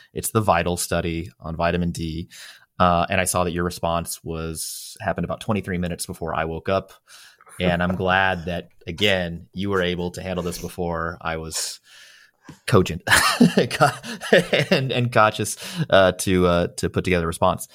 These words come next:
So just background, and then I'll let you, I'll let you kinda take over. So it's twenty-five thousand subjects, mostly white, seventy percent white. Mean age was sixty-seven. This is a randomized, double-blind, placebo-controlled trial,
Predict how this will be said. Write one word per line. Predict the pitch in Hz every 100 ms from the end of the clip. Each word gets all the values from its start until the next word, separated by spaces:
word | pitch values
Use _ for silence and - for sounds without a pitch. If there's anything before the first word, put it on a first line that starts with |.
| -
So | - 107
just | 98 123
background, | 101 107 113 101
and | 95
then |
I'll | 92
let | 90 95
you, | 87 -
I'll | 85
let | 87 -
you | 87 82
kinda | - 87
take | 90 87
over. | 87 85 85 - - - _
So | - 120 92
it's | -
twenty-five | - 123 123 113
thousand | 101 98 101 107 95 95
subjects, | - 90 90 -
mostly | 143 117
white, | 90 90 90 -
seventy | 95 87
percent | - 82
white. | 82 82
Mean | 78 92
age | 90 82
was | 78
sixty-seven. | - 92 - 92 - - - 190 - 160 85
This | 87 -
is | 85
a |
randomized, | 85 92 95 92 90 -
double-blind, | 90 90 90 87 87 87
placebo-controlled | - - 156 135 110 95 95 87 -
trial, | 85 87 87 82